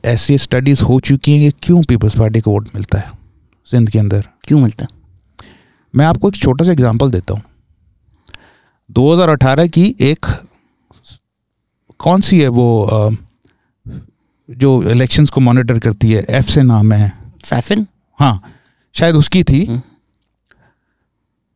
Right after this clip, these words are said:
Speaker 1: People's Party swept Sindh in, uh, twenty eighteen। Huge victory,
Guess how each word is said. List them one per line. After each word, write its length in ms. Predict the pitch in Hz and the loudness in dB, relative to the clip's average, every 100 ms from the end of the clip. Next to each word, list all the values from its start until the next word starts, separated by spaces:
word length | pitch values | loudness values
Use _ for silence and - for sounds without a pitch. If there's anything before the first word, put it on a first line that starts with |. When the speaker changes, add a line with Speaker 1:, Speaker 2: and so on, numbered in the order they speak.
| _ _ _ _ _ - | _ _ _ _ _ -2
Speaker 1:
People's 280 | 180 196 185 | 0 2 2
Party 300 | 214 220 - | 0 0 0
swept 320 | 185 - - | 0 -2 -4
Sindh 400 | - 151 147 143 | 0 0 2 2
in, 140 | 143 123 | 2 2
uh, 280 | 131 127 117 - 143 | 2 0 -2 -4 -2
twenty 340 | 135 131 104 | 0 0 0
eighteen। 260 | 101 98 87 - _ _ _ _ _ _ _ _ _ _ _ _ _ _ _ - - | -2 -4 -6 -14 _ _ _ _ _ _ _ _ _ _ _ _ _ _ _ -4 0
Huge 320 | 247 220 120 | 0 0 -4
victory, 420 | 123 - 98 | -4 -4 -6